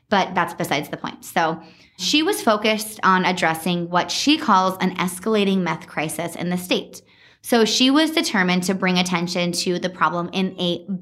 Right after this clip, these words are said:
big way. She wanted citizens to stop, pay attention, and understand that the state had a huge meth problem and that there were resources available. She really wanted a campaign that was edgy and that would cut through the clutter in advertising and social media. And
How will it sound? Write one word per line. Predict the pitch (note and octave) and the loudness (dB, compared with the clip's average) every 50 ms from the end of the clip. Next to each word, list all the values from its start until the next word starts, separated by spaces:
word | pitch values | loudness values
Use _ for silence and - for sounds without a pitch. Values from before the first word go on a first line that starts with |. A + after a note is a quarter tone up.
| - - | -6 0
big | - C4+ B3+ A#3+ G#3+ F#3+ - - - | 2 4 4 4 4 2 0 -4 -10
way. | - D#3+ C#3+ - - - - F3+ _ _ _ _ _ _ - | -8 -10 -10 -10 -12 -16 -18 -20 _ _ _ _ _ _ -14
She | - - - - B3+ C4+ | -10 -6 0 2 4 4
wanted | C#4 C#4+ D4+ D4+ D#4 - - | 6 6 6 6 4 2 0
citizens | - G#3+ G3 G3 F#3 F#3+ G3+ F#3+ F#3 F#3+ F3+ - | -2 0 0 0 -2 -2 -2 -2 -2 -2 -4 -4
to | - G3 | -6 -8
stop, | F3+ - - - - - - F3+ D3+ D#3+ G3 A#3+ - - - - _ _ _ _ _ _ _ _ _ | -6 -8 -10 -10 -4 0 2 2 4 2 0 -2 -6 -14 -20 -20 _ _ _ _ _ _ _ _ _
pay | - - F#3 F3+ A#3 D#4+ | -8 -2 2 2 2 2
attention, | E4+ - B3 A#3 A3+ A3+ - A#3 A3 A3 A3+ | 2 2 2 2 2 2 2 0 0 0 0
and | A3 F#3+ F#3+ F#3+ F#3+ - | 2 0 0 0 0 0
understand | F#3+ G3 G#3 G#3+ B3 B3 B3 - - G3 F#3 F#3 F#3 | 2 4 4 4 4 2 0 0 -2 0 0 2 0
that | E3 F3 | 0 -2
the | F3+ F3 | -4 -6
state | F3 - - F#3+ F#3 - | -4 0 0 0 0 0
had | D#3+ F3 F#3 F3+ F3 - | -2 0 0 0 0 0
a | - E3+ | -2 -2
huge | D#3+ E3 - - - A3+ A3+ A3+ A#3 A#3 A#3 A3+ G3 G#3 | -2 -4 -8 -4 2 4 6 6 6 4 2 0 -2 -2
meth | G3+ F#3 F3 F3 - - | 0 0 -2 -2 -4 -8
problem | - D3+ D3 - C3 A2+ G#2 G2+ - - - _ _ _ _ _ - | -8 -8 -6 -6 -6 -8 -6 -8 -10 -14 -16 _ _ _ _ _ 0
and | A3+ A#3+ B3 | 4 4 6
that | C4 C#4 C4+ C#4 C4+ F#3+ | 6 4 2 0 -2 0
there | B3+ B3+ C#4+ D#4 | 2 4 4 4
were | E4 F#4 F4+ | 4 4 2
resources | B3 C#4+ E4+ E4 - C4+ B3 A#3+ A#3+ B3+ A3+ | 4 2 2 2 2 2 0 0 0 0 0
available. | B3+ G#3+ F#3+ G#3+ D4 D#4 G#3 D3 - - - - - _ _ _ _ _ _ _ _ | 0 2 2 2 2 2 0 -2 -4 -8 -10 -18 -20 _ _ _ _ _ _ _ _
She | - - - - C#4 | -8 -2 2 2 4
really | A3+ A3+ B3+ C4+ D#4+ E4 | 4 4 2 4 4 4
wanted | B3+ G#3+ G3 G3 B3+ D4 C#4+ G#3 | 4 4 4 4 4 4 2 2
a | F#3 | 0
campaign | - - F#3+ E3+ - - F3+ F3+ F3+ | 0 0 -2 0 0 0 0 0 0
that | F3 G#2 - | 0 0 0
was | F#3 F3+ F3+ - | -2 -4 -4 -2
edgy | - E3+ F#3 F3+ F#3 G#3 A3 A3 G#3+ | 0 0 0 2 2 4 4 4 4
and | - G3 G3 | 4 4 4
that | G3 - | 4 4
would | G3 F#3+ - | 2 0 -2
cut | - - G3+ - | -2 -4 -4 -2
through | - G#3+ G#3+ | 0 0 2
the | A3 A3 | 0 0
clutter | - - F#3 F3+ F#3 F3+ F#3 | 0 2 2 4 4 4 4
in | F#3 F3+ F#3 F#3 - | 4 4 2 2 4
advertising | - F3 E3+ F#3 F#3 F3 F3+ F3 F3 E3+ F3 F3 F3 | 2 0 0 0 -2 0 2 0 2 2 2 0 0
and | - E3+ E3+ | 0 0 0
social | - E3 D#3+ - F3+ F3 | -2 -4 -6 -6 -6 -4
media. | F3+ G#3+ A#3+ A3 F3 E3 E3 - | -4 -2 -2 -2 -2 -4 -4 -4
And | - F3+ F3+ F3 F3+ F3+ | -6 -6 -6 -6 -8 -10